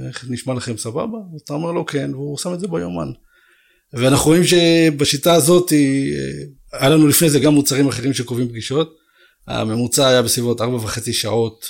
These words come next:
לפגישה של המשתמש שלנו, ועכשיו זה ירד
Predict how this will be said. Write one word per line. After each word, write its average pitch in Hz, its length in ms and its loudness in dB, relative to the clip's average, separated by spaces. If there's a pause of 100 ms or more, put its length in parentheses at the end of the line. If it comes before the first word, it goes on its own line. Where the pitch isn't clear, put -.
(200)
לפגישה 104 680 -6 (480)
של 104 160 -10
המשתמש 110 340 -8
שלנו, 175 220 -6
ועכשיו 120 240 -4
זה 110 100 -2
ירד 107 240 -2